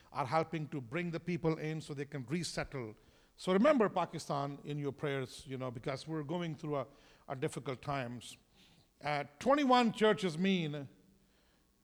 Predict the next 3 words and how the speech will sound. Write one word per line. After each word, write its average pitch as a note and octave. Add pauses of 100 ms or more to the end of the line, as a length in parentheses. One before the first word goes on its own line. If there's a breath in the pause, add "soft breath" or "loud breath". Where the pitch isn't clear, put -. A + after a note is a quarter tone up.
(240)
the D3+ (100)
twenty-one G3+
pastors C#3+